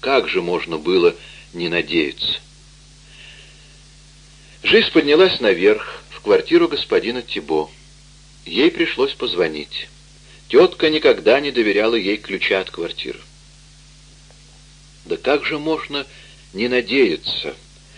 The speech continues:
сказала она самой себе. И внезапно уверенность в том, что она разыщет Жака, до такой степени овладела ею, что она преисполнилась душевной бодрости.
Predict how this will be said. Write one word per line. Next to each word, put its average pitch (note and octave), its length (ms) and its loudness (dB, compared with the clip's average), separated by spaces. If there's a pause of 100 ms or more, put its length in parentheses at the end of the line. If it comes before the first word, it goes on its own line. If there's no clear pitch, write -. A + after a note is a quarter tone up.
(160)
сказала E2+ 560 4
она E2+ 180 -4
самой D#2 340 -6
себе. D2 340 -10 (1080)
И A2 140 0
внезапно D3 520 4
уверенность C3+ 640 4
в - 100 -14
том, C#3 180 4
что A#2 200 -2
она A#2+ 200 4
разыщет A#2+ 640 2
Жака, G#2 400 0 (2000)
до G#2+ 120 0
такой A#2+ 320 4
степени A2 480 0
овладела F2+ 640 2
ею, D#2+ 340 -4 (520)
что - 260 4
она A#2+ 180 4
преисполнилась B2 960 0
душевной G#2 520 -2
бодрости. F2+ 600 -4